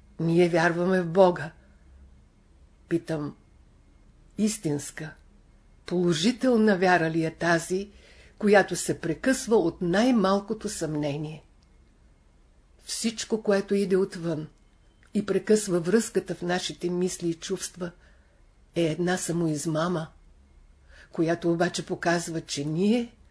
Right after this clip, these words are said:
още не сме дошли до същността на нещата. Дойдем ли до същността на нещата, и ние другояче ще действаме. Тогава никой не ще може да постави граница между Бога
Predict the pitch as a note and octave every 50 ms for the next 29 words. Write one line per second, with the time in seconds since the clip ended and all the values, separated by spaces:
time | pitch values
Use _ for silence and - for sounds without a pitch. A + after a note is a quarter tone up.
0 | - - - _ - - _ - - - D#3+ D#3+ - - - F3+ F3 D#3 D3 -
1 | - - D#3 D#3 F#3 G#3 G3+ A3+ A3 - - A3 A#3 G3+ G3+ G3+ - - G3+ -
2 | - G#3 F#3+ F#3 - - F#3+ F#3+ F#3+ F3+ F3+ F3+ - - - - D#3 D#3 D3 -
3 | - D#3+ - - - _ _ _ _ _ _ _ _ _ _ _ _ _ _ _
4 | _ - - _ _ _ - D#3 D#3 G3 G3 G3+ G3+ F3+ G3 F#3+ F3+ E3+ F3 E3
5 | D#3 D#3 - - - D3+ - - D#3+ D3 - - - F3+ G#3+ A#3+ B3+ A#3+ A3+ F#3+
6 | - - - D#3 D#3 D#3 - - - - _ _ _ _ _ _ _ _ _ _
7 | _ _ _ _ _ _ _ D#3+ E3 E3 D3 D3+ E3+ F3 F#3+ F#3 G3+ F#3+ F#3+ F#3+
8 | F#3+ G3 G#3+ G#3 G3 G3+ - G3+ - - G#3+ G#3 G3 A3+ B3 B3 - - - F3+
9 | F3+ C#3+ C#3 D#3 - - _ _ _ _ _ _ _ _ _ _ _ _ _ -
10 | - - - - - G3 E3+ F#3+ F3+ E3 F3+ F3+ F3 F#3+ G3 G3 G3+ E3+ E3+ E3+
11 | E3 D#3 - - F3+ E3+ F3 E3+ E3 E3 D#3+ E3+ E3+ F3 - - E3 - - -
12 | E3 E3+ D3+ E3 E3 D#3+ D#3+ E3+ E3 F3+ G#3 A3+ A3 A3 A#3+ A#3+ G#3+ F#3 C#3+ C#3+
13 | - - D#3 C#3+ D3+ F3 F3+ F#3+ F#3 F#3 A3 A3